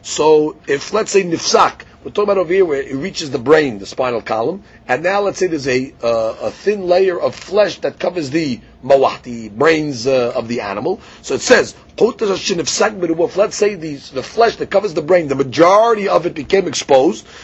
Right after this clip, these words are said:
So therefore, the bee holds what? The animal is a terefa. <coughs> Rabbi Yaakov, afilu nikav,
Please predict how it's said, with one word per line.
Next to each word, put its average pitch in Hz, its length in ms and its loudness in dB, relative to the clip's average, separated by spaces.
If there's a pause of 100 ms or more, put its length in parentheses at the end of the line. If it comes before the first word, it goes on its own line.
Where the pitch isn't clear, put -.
(120)
So 143 180 0
therefore, 202 320 4
the 170 120 2
bee 226 200 2
holds 208 300 4
what? 214 240 0
The 180 80 -2
animal 196 300 0
is 170 120 4
a 196 320 4 (300)
terefa. 185 560 4
<coughs> - 320 -6
Rabbi 127 160 -4
Yaakov, 208 500 2
afilu 208 500 0
nikav, 202 840 2